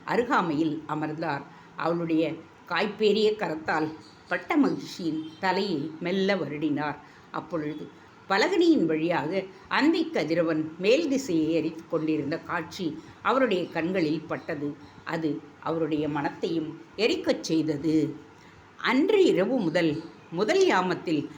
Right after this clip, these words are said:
அரண்மனை மந்திர ஆலோசனை கூட்டத்தில் ஒரு சிலர் கூடியிருந்தனர். அந்த ஒரு சிலரை உற்று நோக்குவோமேயானால்,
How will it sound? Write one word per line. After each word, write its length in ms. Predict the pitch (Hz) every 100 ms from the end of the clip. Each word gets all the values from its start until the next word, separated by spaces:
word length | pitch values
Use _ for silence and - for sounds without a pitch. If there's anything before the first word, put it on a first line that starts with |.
| - -
அரண்மனை 720 | 156 220 302 311 202 156 156 165 - - -
மந்திர 380 | 196 262 370 311
ஆலோசனை 440 | 254 214 220 185
கூட்டத்தில் 640 | - 190 - 156 165 135 - -
ஒரு 200 | 254 381
சிலர் 400 | 208 156 147 -
கூடியிருந்தனர். 720 | 160 165 156 131 156 143 143 156 - - -
அந்த 320 | 160 170 156
ஒரு 180 | 160 170
சிலரை 540 | - 156 165 170 151 - -
உற்று 320 | 208 214 370 262
நோக்குவோமேயானால், 1200 | 165 185 - 175 165 151 151 143 156 165 392